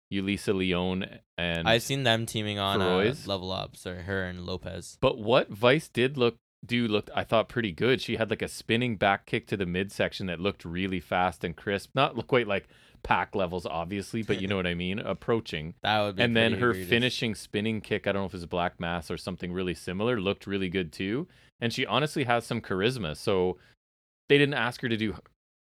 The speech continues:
Speaker 1: barely anything, but I thought what she did was well.
Speaker 2: Mm-hmm.
Speaker 1: She did well, and I
Speaker 2: I think M M A is a much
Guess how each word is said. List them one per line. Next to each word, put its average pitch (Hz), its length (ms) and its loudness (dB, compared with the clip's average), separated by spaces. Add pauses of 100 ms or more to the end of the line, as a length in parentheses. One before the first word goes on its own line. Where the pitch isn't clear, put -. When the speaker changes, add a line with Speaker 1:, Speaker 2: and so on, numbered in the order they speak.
(180)
Speaker 1:
barely 110 440 2
anything, 120 480 0
but 104 100 4
I 101 60 4
thought 110 240 2
what 101 140 0
she - 140 -4
did 95 200 2
was 85 180 -4
well. 98 380 2
Speaker 2:
Mm-hmm. 110 160 -6
Speaker 1:
She 104 100 -2
did 101 160 2
well, 98 360 6
and 107 200 0
I 110 120 4
Speaker 2:
I 104 40 2
think 147 300 0
M 117 160 2
M 107 140 0
A 104 120 4
is 98 100 -2
a 98 60 -6
much 98 240 -2